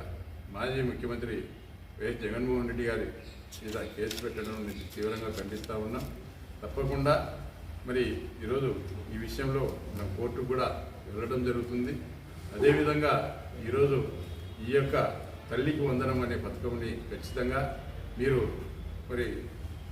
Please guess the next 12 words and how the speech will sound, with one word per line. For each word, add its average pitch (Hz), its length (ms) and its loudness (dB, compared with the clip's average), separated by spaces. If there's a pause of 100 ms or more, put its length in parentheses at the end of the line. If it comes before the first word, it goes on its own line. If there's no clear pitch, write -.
(440)
ఆరు 135 160 6
మందికి 135 320 4
కానీ, 131 200 2 (120)
మరి 110 140 -2 (160)
గతంలో 127 360 0
ఎంతమందికి 123 500 0 (180)
మీరు 110 140 -2 (100)
మేనిఫెస్టోలో 117 680 0
పెట్టి 117 220 -2 (500)
ఏ 107 100 -2
విధంగా 127 300 2
అయితే 131 140 0